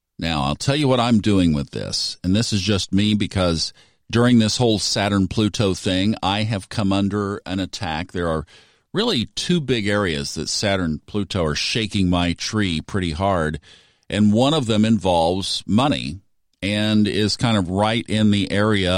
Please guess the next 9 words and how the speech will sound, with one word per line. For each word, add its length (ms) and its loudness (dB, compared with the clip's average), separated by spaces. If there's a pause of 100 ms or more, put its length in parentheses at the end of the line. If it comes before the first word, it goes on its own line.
(120)
of 420 -2
all 300 2
of 100 -4
this 240 -2
energy. 580 0 (640)
So 140 -2
what 160 0
I've 360 -2
done, 480 2